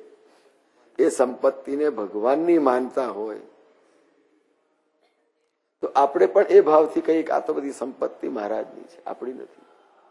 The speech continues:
પછી એને કોઈ અડી ન શકે કાયદાકીય રીતે. ભરતજીએ પણ એ નિર્ણય લીધો કે "સંપત્તિ સબ રઘુપતિ કે આય."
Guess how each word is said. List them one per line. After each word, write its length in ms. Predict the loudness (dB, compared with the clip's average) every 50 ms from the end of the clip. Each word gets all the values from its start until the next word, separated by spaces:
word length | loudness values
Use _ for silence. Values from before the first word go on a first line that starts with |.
| _ _ _ _ _ _ _ _ _ _ _ _ _ _ _ _ _ _ _ _ _ _ _ _ _ _ _ _ _ _ _ _ _ _ _ _ _ _ _ _ _ _ _ _ _ _
પછી 220 | -4 -4 0 2 2
એને 120 | 2 2
કોઈ 180 | 4 8 10 10
અડી 200 | 10 8 8 4
ન 120 | 4 2
શકે 280 | 2 0 -4 -6 -6 -4
કાયદાકીય 580 | -2 -2 -2 -2 -2 -6 -6 -8 -12 -12 -12
રીતે. 520 | -12 -14 -18 -20 -20 -20 _ _ _ -20 -20 -20 -20 -20 -20 _ _ _ _ _ _ _ _ _ _ _ _ _ _ _ _ _ _ _ _ _ _ _ _ _ _ _ _ _ _ _ _ _ _ _ _ _ _ _ _ _ _ 4
ભરતજીએ 460 | 6 6 6 4 2 4 6 6 6
પણ 240 | 8 6 6 6 6
એ 180 | 6 4 4
નિર્ણય 300 | 4 4 4 4 4 4
લીધો 260 | 4 4 4 4 4
કે 120 | 4 4 2
"સંપત્તિ 540 | 2 2 2 0 0 -2 -2 0 0 -4 -2
સબ 380 | 4 4 4 4 4 0 -4 -6 -12 -20 -16 -4
રઘુપતિ 600 | 0 2 2 2 2 -2 -4 -4 -4 -4 -6 -10
કે 260 | -14 -14 -14 -14 -14 -14
આય." 280 | -16 -18 -20 -20 -20